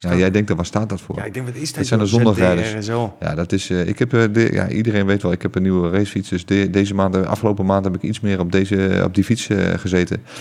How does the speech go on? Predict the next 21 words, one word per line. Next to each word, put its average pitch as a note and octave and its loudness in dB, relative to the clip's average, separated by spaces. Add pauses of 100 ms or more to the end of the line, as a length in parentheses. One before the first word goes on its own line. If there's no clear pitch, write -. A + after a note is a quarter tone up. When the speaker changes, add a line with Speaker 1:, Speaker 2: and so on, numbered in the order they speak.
(480)
Speaker 2:
Dus, - -2
eh, D#2 0
ja, D#2+ -4 (640)
Schalk A2 -6
Alive G2+ 0 (140)
had F#2+ -6
een, F2+ -2
eh, F2 -2 (220)
dat G2+ -6
was G2+ 0
ook G#2 -2
wel F#2+ 2
bijzonder. F2 0 (360)
Dat F#2 -2
is F2+ -4
een F2 0
tentfeest F2+ -2
bij E2 0
ons, F2+ -4
een F2 -6
dorpsfeest. F2+ -2